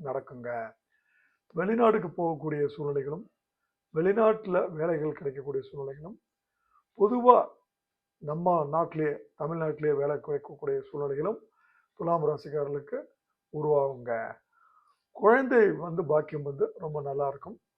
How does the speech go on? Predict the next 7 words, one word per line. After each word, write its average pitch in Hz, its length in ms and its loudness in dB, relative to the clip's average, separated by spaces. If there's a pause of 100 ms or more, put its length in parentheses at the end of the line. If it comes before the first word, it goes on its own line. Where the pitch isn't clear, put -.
(500)
பார்ட்னர்ஷிப் 247 640 0
தொழில் 175 260 0
பண்றவங்களுக்கு 151 680 -4
ரொம்ப 185 160 2 (120)
அமோகமாக 147 580 0
இருக்குங்க. 127 320 -14 (920)
குறிப்பா 240 300 6